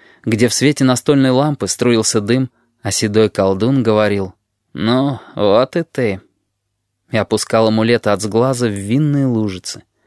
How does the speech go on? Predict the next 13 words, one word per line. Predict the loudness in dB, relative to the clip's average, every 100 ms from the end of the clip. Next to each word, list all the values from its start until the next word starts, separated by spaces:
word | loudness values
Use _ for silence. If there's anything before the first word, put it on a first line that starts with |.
| _ _ -4
Амулеты | 0 2 2 0 -2
смотрели | -2 -2 0 0
сквозь | -2 -2 -2 0
вино, | 0 0 -4 -10 -20 -18 -2
рыбьи | 0 2 2
глаза | 2 2 2 0
сквозь | -2 0 -2
стекло | 0 -2 2 2
аквариума, | 2 0 0 -2 -4 -6 -12 _ -14
спина | -8 -4 -4 -2
кузнечика | -2 -2 -2 -4 -6
покрывалась | -6 -4 -2 -2 -2
мурашками, | -4 -4 -4 -6 -12 -16